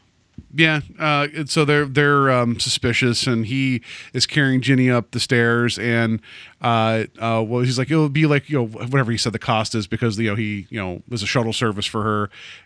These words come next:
and it's like, it's like, "The cost will be, like, one kiss," and he, you know, she kisses him on the cheek, and he says a little poem about, like, you know,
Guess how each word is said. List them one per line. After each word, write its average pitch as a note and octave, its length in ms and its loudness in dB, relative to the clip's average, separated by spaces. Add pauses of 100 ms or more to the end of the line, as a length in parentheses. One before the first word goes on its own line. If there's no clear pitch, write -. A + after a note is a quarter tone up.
and G#2+ 480 0
it's A2+ 100 -8
like, A2+ 120 -4
it's B2 200 -4
like, C3 140 -2
"The - 60 -8
cost C#3+ 260 0
will C3 60 -8
be, B2 160 -2
like, A2+ 180 -4
one D#3 180 2
kiss," - 460 -4
and G#2+ 100 -4
he, A2+ 220 0
you A2 80 2
know, A2 60 0
she - 140 -4
kisses B2+ 300 -2
him C3 100 2
on A#2+ 60 2
the A#2 80 2
cheek, A#2 360 -2
and A2+ 80 -2
he B2 240 0 (340)
says D3 240 0
a C#3 40 0
little C#3 180 2
poem B2+ 440 2
about, A#2+ 320 2
like, A#2 200 -4
you B2+ 80 0
know, A2 320 -2